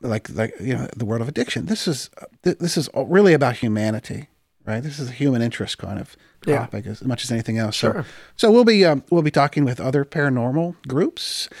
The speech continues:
Speaker 1: seeing what they're up to, and we'll be exploring some of these, uh, legends and lore that are actually from these areas, you know, tri-state area.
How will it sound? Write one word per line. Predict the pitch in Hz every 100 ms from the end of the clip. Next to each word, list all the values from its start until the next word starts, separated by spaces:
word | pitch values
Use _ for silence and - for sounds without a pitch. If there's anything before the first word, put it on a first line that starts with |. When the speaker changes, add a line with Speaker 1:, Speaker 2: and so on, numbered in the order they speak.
| - -
Speaker 1:
seeing | - 147
what | 127 113
they're | 175 170
up | -
to, | 170 156
and | 101 120 117
we'll | 110
be | 110 107 - - -
exploring | 127 - - 131 147 160 156
some | - 139
of | 127
these, | 127 117 -
uh, | 113 107
legends | 123 135 135
and | 123 113
lore | 120 127 139
that | 120
are | 104
actually | 110 - 107
from | - 117 131 131 127
these | 123 127
areas, | 123 131 139 135 -
you | 127
know, | 127
tri-state | - 120 - 135 135
area. | 220 254 233